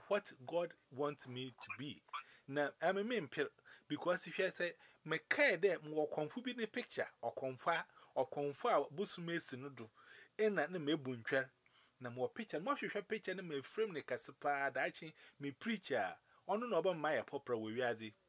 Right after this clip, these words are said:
Because mo kwa sorry biara na me ke preacher da as a guest preacher na ma kyerɛ ho de. Mo hu dam dam eyi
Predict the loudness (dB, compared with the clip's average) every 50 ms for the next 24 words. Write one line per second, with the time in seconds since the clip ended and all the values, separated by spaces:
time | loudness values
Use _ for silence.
0 | _ _ _ _ _ _ -20 -18 -16 -8 -6 -6 -6 -6 -6 -6 -6 -6 -2 0
1 | 0 0 0 0 -4 -4 -4 -4 -2 -2 -2 0 0 0 -2 -2 -4 -10 -20 -12
2 | -8 -6 -6 -4 -4 -4 -4 -6 -6 -6 -6 -8 -8 -6 -4 -2 -2 0 2 2
3 | 2 2 2 0 0 0 -4 -8 -6 -4 -4 -4 -4 -6 -10 -12 -10 -10 -8 -8
4 | -8 -8 -6 -6 -6 -6 -6 -6 -8 -10 -10 -10 -10 -10 -6 -4 -4 -4 -4 _
5 | -14 -20 -20 -12 _ -4 -2 0 0 0 2 2 0 0 -2 -8 -16 _ -2 2
6 | 2 2 2 2 0 0 0 -2 -6 -14